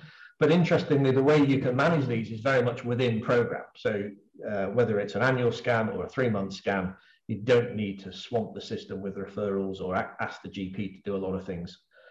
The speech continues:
Uh, but it does reflect how complex a screening program is, and that we need to resource that, and we need to track people, and we need to make sure that we do keep an eye on those actionable, uh, potentially actionable findings. The G P workload can be minimized.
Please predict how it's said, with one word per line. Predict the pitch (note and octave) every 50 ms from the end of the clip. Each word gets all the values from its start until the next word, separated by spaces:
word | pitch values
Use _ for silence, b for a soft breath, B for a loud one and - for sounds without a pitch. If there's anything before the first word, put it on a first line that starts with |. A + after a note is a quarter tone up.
| B B -
Uh, | A2 A2
but | A2 - C#3+ D3
it | D3 D3 -
does | E3 D#3+ D3 B2
reflect | B2 A#2+ A#2 - C#3 C3+ A#2+ - - -
how | B2 B2 A#2 A2+ A2 A2 - - - _ _ _ _ -
complex | - D3 C#3 C3+ A#2+ A#2+ B2 A#2 A#2 - -
a | -
screening | - - B2+ A2+ A2+ A2 A2
program | - A#2+ A2 G#2+ A2 A2 A2+ - -
is, | C#3 D3 D#3 D3+ C3 D#3 D#3
and | - A#2 A2 G#2+ G#2 A2
that | A#2+ G#2 -
we | G#2+
need | G#2+ A2+ A2 G#2+
to | G#2+ G2
resource | G2 G2+ G2 C3 C3+ C3+ C3 - - -
that, | B2 B2 B2 - G#2
and | G2+
we | G2+ G2+
need | G2+ G2 -
to | -
track | - - C3 A#2+ - - -
people, | - A2+ G#2+ - - A2 G#2+
and | G2+ G2
we | G2
need | G#2 G2 F#2+
to | G2 F#2+
make | G2 F#2 F#2
sure | - - G2+ F#2+ F#2
that | - F2+ -
we | F#2+ F#2 F2+
do | G2+ F#2+ F#2 F#2 - -
keep | F#2+ F#2 - F2+
an | G2
eye | G2+ F#2 F2+
on | F2+ F2
those | F2 F2 F2 E2+ E2+ - - _
actionable, | G#2 G2 - - - F2+ F2 F2 F2 E2 E2+ - - _ _ - _ _
uh, | G2 F#2 F2+ F2 - -
potentially | - - D#3 C#3+ - - - -
actionable | - - - - - - - -
findings. | - A2+ A#2+ B2+ A#2+ A#2+ A#2+ A#2+ - - B B B B B B B B B B -
The | A#2+
G | A#2 D#3 E3 -
P | C#3 C3
workload | B2 B2+ B2+ A#2+ A2+ A2+ A2+ A2 G#2+ -
can | - B2 G#2+
be | G2 G2+
minimized. | A2+ C3 D3 D3 C#3+ C3+ C3 C3 C3 B2+ B2+ B2 A2+ G#2 - -